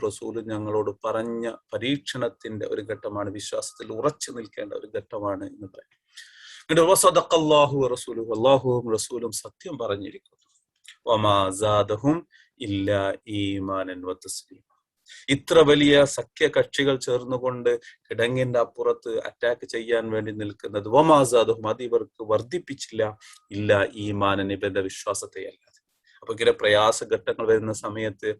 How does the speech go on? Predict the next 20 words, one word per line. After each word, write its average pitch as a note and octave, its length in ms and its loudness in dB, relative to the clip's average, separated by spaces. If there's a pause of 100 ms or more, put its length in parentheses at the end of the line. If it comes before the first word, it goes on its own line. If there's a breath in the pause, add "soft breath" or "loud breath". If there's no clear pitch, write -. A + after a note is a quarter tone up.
(200 loud breath)
വിശ്വാസം A2+ 600 -4
ചോർന്നു D#3+ 440 0 (100)
പോവുകയല്ല A2+ 480 0
ചെയ്യുന്നത്, G2 580 -4 (280 loud breath)
അവരുടെ G2+ 400 -2
വിശ്വാസം G2+ 520 -8
വർദ്ധിക്കുകയാണ് A2+ 720 -2
ചെയ്തത്. G2 380 -6
വമാ G2 300 -6
സാദഹും F#2+ 540 -6
ഇല്ലാ F#2 280 -12 (100)
ഈമാനൻ - 720 -6
വ B2+ 100 0
തസ്ലീമൻ, A2 400 -6
അല്ലാഹുവിന് G#2 640 0
കീഴടങ്ങലും G2 720 -4
വർദ്ധിക്കുകയാണ് G2+ 800 -12
ചെയ്തത്. - 300 -20 (2250 loud breath)
അപ്പൊ B2+ 180 4
പരീക്ഷണങ്ങളിലൂടെ A#2 920 2